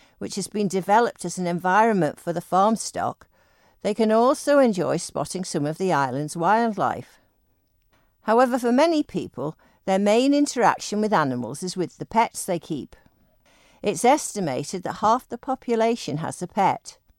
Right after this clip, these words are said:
The Manx S P C A investigates and assesses animal welfare issues involving domestic, wild and farm animals.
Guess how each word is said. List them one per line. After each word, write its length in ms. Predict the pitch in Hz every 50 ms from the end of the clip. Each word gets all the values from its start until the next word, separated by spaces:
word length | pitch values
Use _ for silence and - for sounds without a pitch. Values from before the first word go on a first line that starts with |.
| _ _ _ _ _ _ _ _ _ _ _ _ _ _ _ _ -
The 80 | 185
Manx 360 | 190 202 226 262 269 262 - -
S 220 | 302 330 - -
P 220 | - - 254 240
C 240 | 226 - - 185 170
A 220 | 156 139 139 143 - - _ _ _
investigates 920 | 185 180 156 196 208 233 - - - - 185 - 131 127 123 90 - - -
and 120 | 185 190 196
assesses 680 | 180 - - 220 220 240 - 233 185 151 175 - -
animal 420 | 196 151 170 180 180 175 165 170 170
welfare 640 | 170 185 202 233 240 - - 170 143 131 127 123
issues 440 | 123 127 - - 131 143 147 - - - _ _ _
involving 540 | - 185 190 170 185 185 196 185 180 196 175
domestic, 600 | - 175 170 175 180 208 - - - - 240 - _ _ _ _ _ _
wild 540 | - 214 196 175 160 151 147 143 156 160 - -
and 160 | - 185 185 -
farm 340 | - 196 196 208 214 214
animals. 640 | 208 190 170 151 135 135 - - 123 123 - -